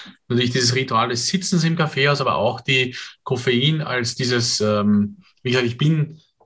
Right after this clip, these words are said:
ich, ich, ich bin sozusagen ein, ein chemischer, äh, wenn so will, Konsument von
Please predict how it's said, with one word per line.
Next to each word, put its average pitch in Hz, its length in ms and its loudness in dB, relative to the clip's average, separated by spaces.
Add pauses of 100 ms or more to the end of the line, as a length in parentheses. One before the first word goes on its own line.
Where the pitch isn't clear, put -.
ich, - 200 -14
ich, 131 260 -4
ich 117 220 -4
bin 135 120 -2
sozusagen 123 520 0
ein, 117 200 2
ein 113 460 2
chemischer, 143 720 2 (140)
äh, 113 280 0
wenn 123 160 2
so 127 220 0
will, 139 160 -2
Konsument 131 600 0
von 143 300 0